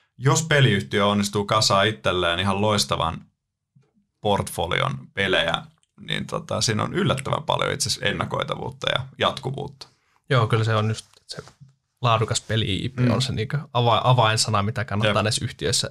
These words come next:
Speaker 2: yhtiöissä katsoa. Et
Speaker 1: Toinen
Speaker 2: sehän, sehän on ollut just tuolla konsoli- ja P C-puolella nyt se viime aikoina, tavallaan siellä on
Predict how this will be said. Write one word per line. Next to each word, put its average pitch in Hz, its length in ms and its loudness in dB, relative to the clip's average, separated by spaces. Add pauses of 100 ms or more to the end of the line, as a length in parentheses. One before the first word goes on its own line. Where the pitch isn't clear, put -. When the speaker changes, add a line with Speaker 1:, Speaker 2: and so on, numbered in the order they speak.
(120)
Speaker 2:
yhtiöissä - 360 -8
katsoa. - 340 -6
Et - 760 -16
Speaker 1:
Toinen 120 180 6
Speaker 2:
sehän, 135 220 6 (220)
sehän 127 300 4
on 117 100 2
ollut 117 160 0
just 120 160 -2
tuolla 110 380 2 (1040)
konsoli- 113 380 4
ja 98 80 0
P 110 80 -6 (120)
C-puolella 104 560 -2
nyt 123 240 -4 (520)
se - 180 -6 (240)
viime 123 220 4
aikoina, 110 300 2
tavallaan 117 360 0
siellä 131 240 6
on 131 240 -2